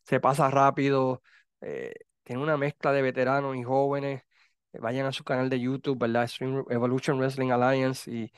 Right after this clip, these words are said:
y chequenlo. Yo les recomiendo, ¿verdad?, que chequen desde el mom-, desde ese primer show del primero de octubre del dos mil veintitrés, porque de ahí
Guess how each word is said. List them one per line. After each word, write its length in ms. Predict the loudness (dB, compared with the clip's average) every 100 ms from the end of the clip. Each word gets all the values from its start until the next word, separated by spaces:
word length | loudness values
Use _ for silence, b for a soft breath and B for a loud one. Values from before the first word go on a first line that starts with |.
| B B B
y 80 | -2
chequenlo. 600 | 0 4 6 6 2 -2 -10 B B B
Yo 280 | 0 4 6
les 120 | 6
recomiendo, 440 | 4 2 2 2 2
¿verdad?, 180 | 2
que 100 | 0
chequen 380 | -4 -4 -2 0
desde 180 | 0 0
el 80 | -2
mom-, 240 | -4 -6
desde 240 | -6 -2 0
ese 220 | 2 0
primer 340 | 0 0 0 0
show 220 | 0 0
del 120 | 0
primero 320 | -2 0 2
de 80 | 2
octubre 360 | 0 0 2 2
del 140 | 2
dos 100 | 0
mil 160 | -2 -2
veintitrés, 520 | -2 -2 -4 0 0
porque 300 | 0 -2 2
de 100 | 4
ahí 280 | 4 2